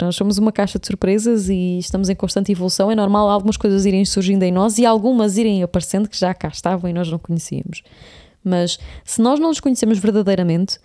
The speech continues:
nós, é impossível conhecermos verdadeiramente o outro, por mais que nós conheçamos super bem o nosso parceiro, a nossa parceira, a nossa mãe, o nosso pai, a nossa avó, a nossa avó, nós nunca os conhecemos intimamente,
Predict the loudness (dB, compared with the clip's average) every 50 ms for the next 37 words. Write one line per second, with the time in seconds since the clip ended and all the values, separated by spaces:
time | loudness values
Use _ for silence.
0 | -18 -18 -16 -16 -12 -4 0 0 0 0 0 0 2 2 2 2 2 0 0 2
1 | 2 2 0 0 0 0 -2 0 2 2 2 2 2 0 0 2 2 2 2 2
2 | 0 0 0 0 2 4 4 4 2 2 0 -4 -2 -2 0 0 2 0 0 -2
3 | -2 _ -2 -2 -2 -2 -2 -4 -2 -2 -2 -4 -4 -4 -6 -4 -2 -2 -2 0
4 | -2 -2 0 -2 -2 -4 -4 -8 -8 -6 -4 -2 0 0 0 0 -2 -2 -2 -4
5 | -2 -2 -2 -4 -2 -2 -2 0 2 2 0 0 -2 -6 -10 -20 -20 -20 -20 -20
6 | _ _ _ -4 -2 0 0 0 2 2 2 2 4 2 2 2 2 0 0 -2
7 | -2 -4 -4 -2 0 2 2 2 2 0 0 -2 -2 -2 -2 -2 -2 0 0 2
8 | 2 2 0 0 -2 -2 -2 -2 -2 0 2 2 0 0 -2 _ _ _ _ _
9 | _ _ _ _ _ _ _ _ _ _ _ -8 -4 -2 0 0 2 2 0 0
10 | 0 -2 -4 -4 -2 -2 -2 -2 -2 0 0 2 2 2 2 2 0 0 2 2
11 | 0 2 2 4 4 4 4 2 0 -2 -6